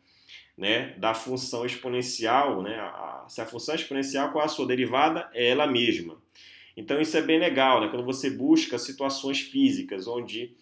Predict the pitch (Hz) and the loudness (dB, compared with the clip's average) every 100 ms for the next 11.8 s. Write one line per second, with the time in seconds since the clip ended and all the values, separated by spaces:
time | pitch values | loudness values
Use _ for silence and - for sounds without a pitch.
0 | - - - - - 113 117 117 110 131 | -20 -20 -20 -10 0 4 6 4 4 4
1 | 147 139 - 160 165 160 160 160 - 131 | 6 4 4 0 0 0 0 -2 0 0
2 | 117 107 107 127 123 123 139 131 - 160 | 0 -2 -2 -4 -4 -6 -2 -2 0 2
3 | 147 123 110 87 82 _ _ _ _ - | 4 6 4 2 -6 _ _ _ _ -2
4 | 120 117 135 139 135 147 135 131 117 101 | 0 2 4 4 4 0 0 6 10 8
5 | 90 90 95 131 - _ _ _ - 101 | 6 -4 -4 -6 -10 _ _ _ -6 -4
6 | 123 127 135 135 131 131 - 113 110 120 | 0 0 0 -2 -2 -2 -6 -6 -6 -4
7 | 135 147 147 135 147 147 147 143 147 147 | -2 0 0 -2 -2 0 2 4 4 4
8 | 147 - 120 117 139 135 143 127 127 117 | 2 0 -2 0 -2 0 0 2 2 2
9 | 107 - 131 131 120 123 120 110 113 131 | -4 -6 0 0 4 4 6 2 -2 0
10 | 120 117 120 107 - 120 - 139 147 123 | 0 0 0 0 -4 -8 -2 0 2 0
11 | 110 104 92 110 139 156 95 | 2 0 0 0 2 2 -2